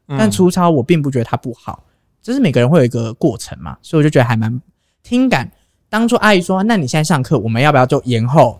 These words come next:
Speaker 2: 重录？”我，why？因为每个人就是会有一个过程啊，你会有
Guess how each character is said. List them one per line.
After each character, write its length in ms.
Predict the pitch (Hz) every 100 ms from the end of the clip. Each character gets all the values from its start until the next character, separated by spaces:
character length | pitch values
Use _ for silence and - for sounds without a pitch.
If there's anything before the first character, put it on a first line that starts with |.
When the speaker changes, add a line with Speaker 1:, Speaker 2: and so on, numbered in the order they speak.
| _
Speaker 2:
重 460 | - - 107 113
录？” 180 | 135 120 - _ _ - _ _
我， 160 | 156 131
why？ 560 | 110 110 120 139 113 - _ 151
因 140 | 180
为 220 | 214 165 -
每 180 | 143 127
个 120 | 127
人 100 | 123
就 100 | 165
是 80 | 175
会 120 | 185
有 60 | 127
一 40 |
个 100 | 123
过 220 | 147 123
程 180 | 113 - -
啊， 220 | 69 143 _
你 120 | 127
会 180 | 143 156
有 240 | 120 107